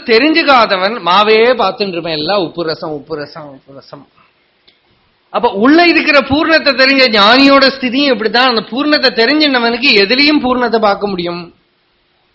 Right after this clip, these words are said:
அந்த பூர்ண-, பூர்ணம்தான் வஸ்து. "பூர்ணமதஹா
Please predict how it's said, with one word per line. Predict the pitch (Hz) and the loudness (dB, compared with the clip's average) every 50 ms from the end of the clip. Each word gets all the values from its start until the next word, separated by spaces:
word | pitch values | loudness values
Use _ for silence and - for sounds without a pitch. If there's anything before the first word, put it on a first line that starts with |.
| _ _ _ _ _ | _ _ _ _ _
அந்த | - 196 220 214 202 | -8 -8 -6 -6 -6
பூர்ண-, | - - 220 262 294 320 302 320 311 311 240 208 - _ _ _ _ | -8 -6 -6 -4 -4 -2 -2 0 -2 -2 -2 -4 -12 _ _ _ _
பூர்ணம்தான் | - 240 262 277 262 277 277 269 254 247 240 247 269 302 294 | -4 -4 -4 -2 0 0 0 0 0 0 2 2 2 4 4
வஸ்து. | 262 240 220 - - - 254 202 - - _ _ _ _ _ _ _ _ - | 2 0 0 -2 -6 -8 -10 -12 -12 -16 _ _ _ _ _ _ _ _ -8
"பூர்ணமதஹா | 214 226 202 202 196 185 190 196 226 226 208 208 226 | -6 -6 -4 -4 -4 -4 -4 0 0 2 2 4 4